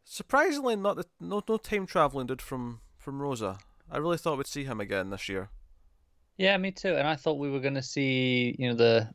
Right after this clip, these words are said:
Speaker 2: the Trump villain from,
Speaker 1: Oh, sure,
Speaker 2: from the
Speaker 1: yeah.
Speaker 2: Spiders.
Speaker 1: Next season.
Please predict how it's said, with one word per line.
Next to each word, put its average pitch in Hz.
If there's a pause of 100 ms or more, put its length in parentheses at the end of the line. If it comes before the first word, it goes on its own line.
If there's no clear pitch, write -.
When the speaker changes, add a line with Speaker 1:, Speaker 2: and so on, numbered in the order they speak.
(100)
Speaker 2:
the 113
Trump 127
villain 107 (640)
from, -
Speaker 1:
Oh, 165
sure, 156
Speaker 2:
from 139
the 131
Speaker 1:
yeah. 113
Speaker 2:
Spiders. 110 (1600)
Speaker 1:
Next 135
season. 98